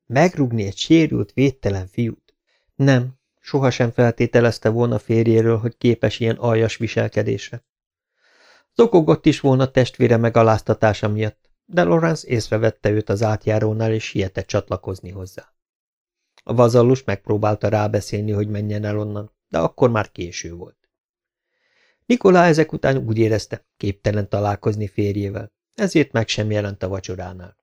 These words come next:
Inkább odafent maradt, és unokaöccsével foglalkozott. Royce nem küldött érte. Valószínűleg észre sem vette, hogy felesége nem ül az asztalnál. Minden bizonnyal azon töri a fejét, hogyan árthat legközelebb Justinnak.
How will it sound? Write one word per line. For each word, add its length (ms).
Inkább 400
odafent 480
maradt, 360
és 180
unokaöccsével 880
foglalkozott. 920
Royce 280
nem 100
küldött 420
érte. 360
Valószínűleg 760
észre 300
sem 200
vette, 280
hogy 120
felesége 560
nem 200
ül 80
az 120
asztalnál. 640
Minden 360
bizonnyal 440
azon 360
töri 240
a 60
fejét, 420
hogyan 340
árthat 360
legközelebb 600
Justinnak. 760